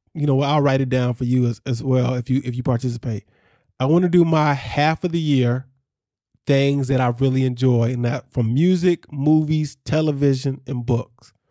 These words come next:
Um, and I'm in the middle of reading Three Wings, Three Ring Circus, and it's the book about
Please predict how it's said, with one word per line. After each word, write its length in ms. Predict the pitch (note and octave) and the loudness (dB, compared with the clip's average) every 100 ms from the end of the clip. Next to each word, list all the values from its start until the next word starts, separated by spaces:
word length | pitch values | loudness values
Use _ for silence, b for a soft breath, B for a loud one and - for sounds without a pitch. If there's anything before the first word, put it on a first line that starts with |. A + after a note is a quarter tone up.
| b b b b b - | b b b b b -6
Um, 520 | C3 B2+ A#2 A2+ A2+ _ - | 0 2 2 -2 -6 _ 0
and 120 | C3+ | 2
I'm 160 | C#3 | 4
in 80 | C#3 | 2
the 60 | C3 | 2
middle 300 | C#3 C#3 C3 | 4 4 4
of 140 | B2 | 2
reading 460 | C3+ B2+ B2 A#2+ - _ _ _ _ | 0 2 0 -2 -10 _ _ _ _
Three 200 | C3+ D3+ | 0 2
Wings, 340 | D#3+ D#3+ C#3+ - _ - | 4 2 0 -8 _ 0
Three 400 | E3+ G#3+ A#3+ A3 - | 2 4 2 -2 -8
Ring 420 | D3+ C3+ D#3 D#3 C#3+ | -6 0 2 2 -2
Circus, 600 | - C#3+ A2+ - - - b b b - | -2 -2 -2 -6 -20 -20 b b b -2
and 100 | C#3 | 2
it's 100 | D3 | 4
the 120 | D#3+ | 2
book 300 | B2+ D#3 F3 | 2 2 2
about 500 | D3 C#3+ C#3+ C3+ C#3+ | 0 2 2 0 -2